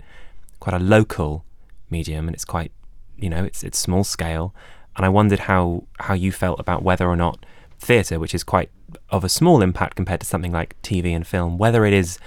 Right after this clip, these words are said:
the most appropriate medium to explore a,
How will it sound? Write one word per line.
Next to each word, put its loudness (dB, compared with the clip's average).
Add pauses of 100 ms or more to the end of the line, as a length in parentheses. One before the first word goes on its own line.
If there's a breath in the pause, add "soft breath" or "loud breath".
(180 loud breath)
the 2
most 4
appropriate 0
medium 0 (180)
to 2
explore 2 (640 loud breath)
a, 0